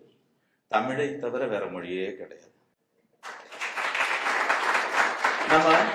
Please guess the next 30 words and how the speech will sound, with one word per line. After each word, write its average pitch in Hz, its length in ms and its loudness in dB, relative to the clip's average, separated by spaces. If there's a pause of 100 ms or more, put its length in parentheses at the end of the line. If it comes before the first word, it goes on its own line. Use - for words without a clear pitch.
(640)
தமிழருக்கென்று 143 640 4
ஒரு 131 140 2
பண்பாடு 107 520 2
உண்டு. 98 180 -8
என்னன்னு 98 300 -10
கேட்டீங்கன்னா, 95 500 -10 (220)
எல்லாரையும் 175 500 -2
அக்கா, 123 260 -4
அக்கான்னு 107 260 -4
கூப்பிடுவோம். - 380 -16 (260)
இப்ப 104 140 -10
கூட 120 140 -6
சிஸ்டர் 101 360 -8
அப்படின்னு 90 280 -8
கூப்பிட்டோம் 92 280 -8
அவங்கள. - 220 -16 (1000)
எல்லாரையும் 208 520 2
அக்கானா, 160 440 0
தன்னுடைய 202 420 4
அக்கா 185 160 2
யாரு 104 480 0 (220)
அப்படின் 107 300 -8
போது 117 340 -4
தமக்கை 113 640 0
அப்படின்னு - 260 -12
வச்சுப்பாங்க. - 260 -20 (100)
ஐயன்னா 143 440 -2
அண்ணன் 135 480 0
அப்படின்னு 123 220 -2
அர்த்தம். 104 420 -2